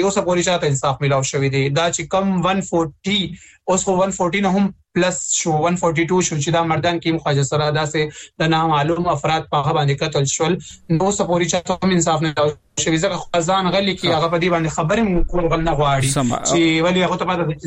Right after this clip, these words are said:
Speaker 1: زموږ نور بې عزتي کېږي.
Speaker 2: آه، ماهي صاحب، تاسو وختي خبره وکړه چې د ډالفین، آه، چې کومې ویډیوګانې وي، هغه خپرې شوې او هغې،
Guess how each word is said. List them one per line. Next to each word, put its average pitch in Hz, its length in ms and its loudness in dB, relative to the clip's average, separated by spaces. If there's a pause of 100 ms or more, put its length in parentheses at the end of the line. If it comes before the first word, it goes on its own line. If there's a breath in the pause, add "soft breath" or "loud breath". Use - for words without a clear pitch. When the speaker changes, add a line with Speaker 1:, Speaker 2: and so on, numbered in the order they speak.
Speaker 1:
زموږ 165 240 2
نور 156 200 2
بې 143 80 2
عزتي 135 300 0
کېږي. 135 200 0
Speaker 2:
آه، - 180 -2
ماهي 151 320 2
صاحب، 190 380 0
تاسو 170 340 0
وختي 170 360 0
خبره 151 320 0
وکړه 143 140 -2
چې - 120 -6
د 120 100 2 (120)
ډالفین، 127 380 2
آه، 120 380 0
چې - 220 -6
کومې 117 300 2
ویډیوګانې 113 600 2
وي، 117 240 0 (160)
هغه 113 480 2 (180)
خپرې 117 320 0 (100)
شوې 123 140 0
او 110 160 4
هغې، 113 500 -2